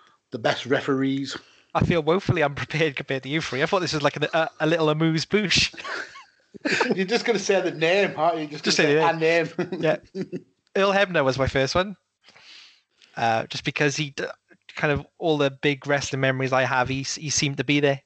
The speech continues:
Speaker 2: Um, so I had, I had to pick him.
Speaker 1: It's a, a solid pick, and he's my second pick. Earl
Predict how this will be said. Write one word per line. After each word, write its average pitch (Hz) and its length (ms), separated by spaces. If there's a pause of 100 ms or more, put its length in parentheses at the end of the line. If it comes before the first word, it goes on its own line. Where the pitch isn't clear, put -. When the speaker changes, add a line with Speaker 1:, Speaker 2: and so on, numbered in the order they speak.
(960)
Speaker 2:
Um, 117 300 (100)
so 127 340
I 135 80
had, 135 120
I 123 60
had 131 120
to - 80
pick - 180
him. 135 180 (800)
Speaker 1:
It's - 100
a, 107 400
a 113 40 (380)
solid 127 360
pick, 185 280
and 127 380
he's 139 300
my 139 140
second 170 300
pick. - 260 (160)
Earl 143 140